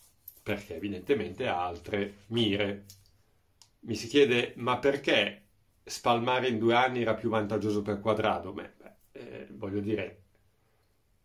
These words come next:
apparentemente è molto semplice, ti garantisci altri due anni di contratto. Se lui ha rifiutato due anni di contratto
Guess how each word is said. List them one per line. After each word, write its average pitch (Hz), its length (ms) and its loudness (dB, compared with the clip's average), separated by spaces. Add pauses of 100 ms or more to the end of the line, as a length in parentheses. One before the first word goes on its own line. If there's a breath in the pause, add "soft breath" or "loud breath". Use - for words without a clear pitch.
(260)
apparentemente 123 1040 2
è 110 40 2
molto 101 280 2
semplice, 98 760 -2 (340)
ti 120 100 -4
garantisci 117 640 2
altri 101 320 4
due 101 180 4
anni 104 220 4
di 101 100 0
contratto. - 720 -2 (1800)
Se - 220 -10
lui 117 400 2
ha 107 100 2
rifiutato 104 680 4
due 113 300 2
anni 127 280 2
di 110 80 -2
contratto 143 920 4